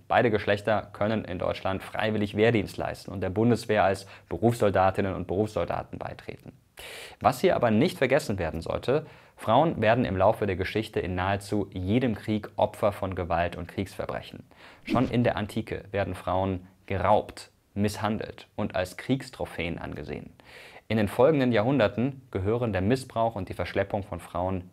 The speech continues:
weiter zum Krieg. Auch im Ukraine-Krieg ist das wieder bittere Realität. Ich habe dazu schon mal auf meinem Kanal Mister Wissen to Go ein Video gemacht,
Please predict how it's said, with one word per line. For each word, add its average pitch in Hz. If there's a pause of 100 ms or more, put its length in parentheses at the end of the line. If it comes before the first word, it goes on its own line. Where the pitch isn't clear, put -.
(120)
weiter 92
zum -
Krieg. - (340)
Auch -
im 120
Ukraine-Krieg 98
ist 101
das -
wieder 101
bittere 101
Realität. 95 (280)
Ich -
habe 90
dazu 95
schon 95
mal 95
auf 95
meinem 92
Kanal 95
Mister 95
Wissen 95
to 95
Go 107
ein 101
Video 104
gemacht, 98